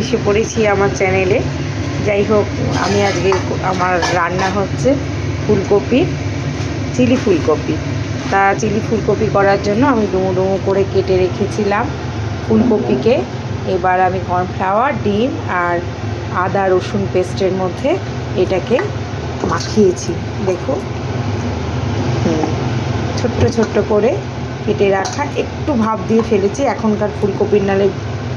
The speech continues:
খুব বাজে গন্ধ বেরোয়, সেই জন্য আমরা এইটাকে ভাপ দিয়ে ফে-, ফেলে তারপরে আদা, রসুন আর কর্নফ্লাওয়ার,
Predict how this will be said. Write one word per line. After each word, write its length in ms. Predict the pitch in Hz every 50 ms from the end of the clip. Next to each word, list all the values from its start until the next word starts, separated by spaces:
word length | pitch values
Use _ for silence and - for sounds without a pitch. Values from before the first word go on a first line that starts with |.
| - - - - -
খুব 120 | - - - 196
বাজে 280 | 175 180 175 180 190 - -
গন্ধ 260 | 185 175 175 180 180 196 214 196
বেরোয়, 320 | 196 190 185 196 247 359 - - - - - - - - - -
সেই 180 | - 208 196 185 190
জন্য 160 | 190 190 214 269 285 233
আমরা 200 | 202 190 185 190 - - - 190
এইটাকে 400 | 185 175 - 196 180 - - 208 262 302 - - - - - - - - -
ভাপ 180 | - 196 190 175 - -
দিয়ে 180 | 202 208 214 226 220
ফে-, 220 | 220 220 220 - - - - - - -
ফেলে 260 | - 214 202 220 285 339 339 -
তারপরে 440 | 214 180 160 - - 196 190 214 294 370 - - - - - - - - - - - - - - - - - 185 185 180
আদা, 220 | 196 185 196 196 202 196 185
রসুন 420 | 190 185 175 - - - 277 320 370 - - - - - - - - - - - - - - - 196 185 185
আর 100 | 202 262 - -
কর্নফ্লাওয়ার, 600 | 196 185 185 185 - - 202 196 196 202 196 190